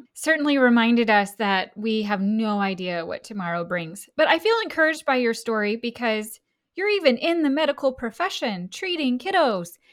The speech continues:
and it took you decades to get some of those answers, and you're s-, I'm still, you know, that brought on new questions. And you also went down some of the wrong roads.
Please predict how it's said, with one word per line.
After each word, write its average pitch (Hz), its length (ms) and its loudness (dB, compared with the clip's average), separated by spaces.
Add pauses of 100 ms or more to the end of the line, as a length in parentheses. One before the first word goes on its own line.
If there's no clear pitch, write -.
(140)
and 294 120 -8
it 381 140 -8
took 359 360 -8
you 392 440 -6 (760)
decades 247 760 0 (160)
to 240 500 -2 (560)
get 254 180 -2
some 254 140 -4
of 247 60 -4
those 233 220 -2
answers, 262 500 -8
and 359 140 -10
you're 370 100 -8
s-, - 80 -10
I'm 320 160 -4
still, 226 340 -2
you 233 100 -6
know, 196 100 -2
that 196 200 -6
brought 226 160 -2
on 240 260 0
new 262 180 0
questions. 233 680 -4 (840)
And 277 100 -2
you 339 140 -4
also 320 260 0
went 254 240 -4
down 233 200 0
some 226 180 -2
of 220 80 -4
the 220 80 0
wrong 202 260 -2
roads. 190 500 -4